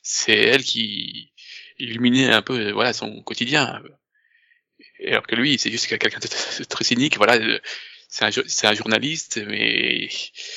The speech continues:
qui avait quelques méthodes un peu, voilà, qui voit un peu les choses, euh,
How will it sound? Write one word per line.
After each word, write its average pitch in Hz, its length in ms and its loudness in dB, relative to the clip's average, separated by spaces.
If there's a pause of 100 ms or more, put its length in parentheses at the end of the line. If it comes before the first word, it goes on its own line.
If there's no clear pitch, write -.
(460)
qui 107 420 -6
avait 110 260 2
quelques - 340 -8
méthodes 113 320 0
un 107 40 -6
peu, - 300 -14 (100)
voilà, - 140 -10 (1900)
qui - 160 -4
voit 113 120 2
un 110 40 -2
peu - 160 0
les 113 120 2
choses, 127 280 -2
euh, 127 120 -4